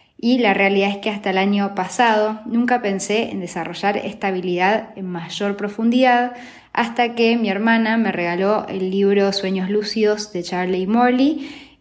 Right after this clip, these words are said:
eh, el cual me permitió ver todas las posibilidades que tenía dentro de estos sueños. Creo que es importante saber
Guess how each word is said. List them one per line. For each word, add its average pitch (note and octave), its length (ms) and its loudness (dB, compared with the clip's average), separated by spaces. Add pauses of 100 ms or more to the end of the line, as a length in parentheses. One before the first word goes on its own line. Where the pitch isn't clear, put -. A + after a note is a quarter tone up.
eh, F3+ 460 -2
el G3+ 120 -2
cual G#3 200 2
me G#3 120 0
permitió G3+ 720 0
ver F#3+ 140 0
todas G3+ 180 2
las F#3+ 120 0
posibilidades E3+ 840 -2
que F3+ 100 -4
tenía F3 540 0
dentro F3 420 -2
de E3+ 80 -2
estos - 500 -8
sueños. E3+ 880 -2 (760)
Creo B3 180 2
que B3 80 0
es - 80 -4
importante G#3+ 640 0
saber G3+ 640 0